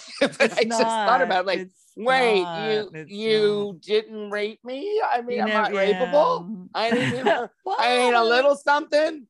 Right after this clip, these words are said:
Speaker 1: My butt doesn't hurt,
Speaker 2: You
Speaker 1: nothing."
Speaker 2: didn't think I was
Speaker 1: What?
Speaker 2: cute?
Speaker 1: You didn't even fiddle me? Come on. But anyway, turn, anyway, I'm trying to make that into a joke. I always like to take the, the bad things and make 'em light. But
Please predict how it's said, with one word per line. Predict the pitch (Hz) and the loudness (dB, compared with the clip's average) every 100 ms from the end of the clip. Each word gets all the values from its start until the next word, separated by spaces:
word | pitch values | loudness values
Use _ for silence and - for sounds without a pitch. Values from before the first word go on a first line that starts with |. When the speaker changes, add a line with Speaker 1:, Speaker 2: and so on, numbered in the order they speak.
| _ - | _ -10
Speaker 1:
My | 160 | -4
butt | 202 233 | -2 0
doesn't | 262 247 254 | 0 -2 -4
hurt, | 233 240 240 | -6 -6 -4
Speaker 2:
You | 233 | -6
Speaker 1:
nothing." | 202 208 | -6 -6
Speaker 2:
didn't | 254 254 | -6 -4
think | 427 | 2
I | 359 | 2
was | 339 214 | 2 0
Speaker 1:
What? | 240 330 | 2 4
Speaker 2:
cute? | 523 539 508 269 _ - _ - | 4 4 2 -6 _ -20 _ -6
Speaker 1:
You | 220 | -2
didn't | 269 277 | 0 -2
even | 269 220 | -4 -6
fiddle | - 262 320 320 | 2 2 4 0
me? | 339 339 254 _ _ - | -2 -4 -8 _ _ -6
Come | 262 185 | -4 -2
on. | 143 113 _ _ _ | -6 -8 _ _ _
But | 170 196 | -4 0
anyway, | 196 139 | -2 -2
turn, | 202 180 170 | -4 -4 -4
anyway, | 190 160 110 - _ _ _ _ | -4 -4 -6 -12 _ _ _ _
I'm | 143 139 | -4 -4
trying | 175 156 | -4 -6
to | 135 | -4
make | 127 117 | -6 -6
that | 110 | -6
into | 107 107 | -8 -10
a | 110 | -8
joke. | 123 117 135 | -2 0 2
I | 165 | 4
always | 180 | 4
like | 160 131 | 0 -4
to | - | -6
take | 139 - | -6 -6
the, | 117 - | -10 -8
the | 110 | -4
bad | 117 110 - | -2 -2 -4
things | 110 113 | -12 -12
and | 110 | -14
make | 120 95 | -14 -14
'em | 107 | -10
light. | 110 - - | -10 -10 -8
But | 101 | -8